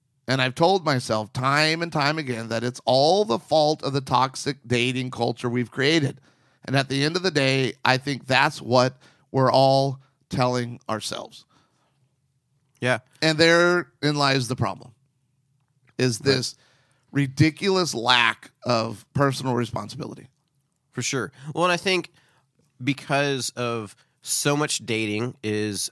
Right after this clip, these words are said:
Speaker 2: uh, at least initiated and sometimes sustained through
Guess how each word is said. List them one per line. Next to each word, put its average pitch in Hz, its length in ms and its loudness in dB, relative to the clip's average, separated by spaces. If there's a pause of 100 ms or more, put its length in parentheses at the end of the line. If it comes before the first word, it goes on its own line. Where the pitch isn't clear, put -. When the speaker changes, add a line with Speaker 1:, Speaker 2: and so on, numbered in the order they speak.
Speaker 2:
uh, 90 440 -2 (320)
at 117 60 -8
least 123 360 -8 (480)
initiated 113 720 -2
and 117 100 -4
sometimes 117 560 -4
sustained 110 720 -6 (360)
through 113 600 -6